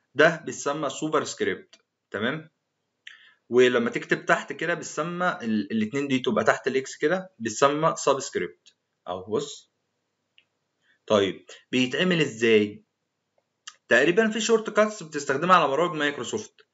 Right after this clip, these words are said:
تمام؟ بس، آه، هنا مش هينفع تستخدمه بصراحة الشورت كات دوت. طب الحل ايه؟ الحل بسيط جدا وتريح دماغك من حوار الشورت كات.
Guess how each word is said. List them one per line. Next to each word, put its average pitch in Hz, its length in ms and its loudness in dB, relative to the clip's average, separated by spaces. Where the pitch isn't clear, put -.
تمام؟ 165 480 0
بس، 156 500 -2
آه، 147 420 4
هنا 196 180 2
مش 190 200 0
هينفع 190 200 2
تستخدمه 127 520 -2
بصراحة 110 300 -2
الشورت - 340 -2
كات - 240 -2
دوت. - 280 -6
طب 117 180 4
الحل 165 320 2
ايه؟ 147 140 0
الحل 190 280 -2
بسيط 156 320 -4
جدا 160 220 0
وتريح 143 340 2
دماغك 135 340 -2
من 113 80 -8
حوار 131 160 -2
الشورت - 340 -4
كات. - 320 -2